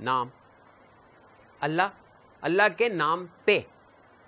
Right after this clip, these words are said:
अल्लाह के साथ नाम अल्लाह के या अल्लाह के लिए।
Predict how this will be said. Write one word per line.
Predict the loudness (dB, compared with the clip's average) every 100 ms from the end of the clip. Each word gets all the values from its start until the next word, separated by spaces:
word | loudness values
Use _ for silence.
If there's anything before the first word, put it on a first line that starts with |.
| -20 -20 -20 -18 -8
अल्लाह | 0 0
के | 2 -2 -2
साथ | -8 -2 4 4 4
नाम | 2 2 2
अल्लाह | -2 -2 -4
के | -6 -6 -6
या | -4 -4 -4
अल्लाह | -4 -2
के | -2 -2 -2
लिए। | -2 -4 -6